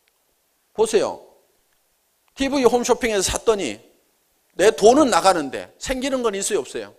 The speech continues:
없죠? 애터미에서는 내가 쓰면은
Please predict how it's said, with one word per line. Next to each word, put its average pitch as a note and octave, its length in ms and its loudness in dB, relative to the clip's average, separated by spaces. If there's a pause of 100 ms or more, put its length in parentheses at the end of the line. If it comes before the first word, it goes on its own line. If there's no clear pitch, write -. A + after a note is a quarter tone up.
(500)
없죠? A3 480 -2 (680)
애터미에서는 C#4 640 4
내가 B3+ 220 6
쓰면은 C4 460 4